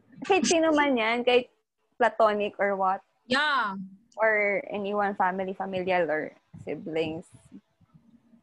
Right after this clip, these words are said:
Speaker 2: Oo, kasi pangit yung feeling na na-betray ka nung tao na tinatrust mo.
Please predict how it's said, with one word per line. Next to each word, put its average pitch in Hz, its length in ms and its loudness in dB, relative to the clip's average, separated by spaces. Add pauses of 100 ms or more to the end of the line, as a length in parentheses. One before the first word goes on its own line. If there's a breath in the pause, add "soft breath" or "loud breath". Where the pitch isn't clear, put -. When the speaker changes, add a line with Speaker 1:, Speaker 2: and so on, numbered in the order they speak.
(140)
Speaker 2:
Oo, 240 380 2
kasi 269 220 -2
pangit 294 380 -2
yung 294 120 -8
feeling 240 360 2
na 240 120 4
na-betray 220 520 0
ka 233 120 0
nung 247 200 0
tao 226 360 -2
na 220 160 -2
tinatrust 220 640 -2
mo. 190 320 4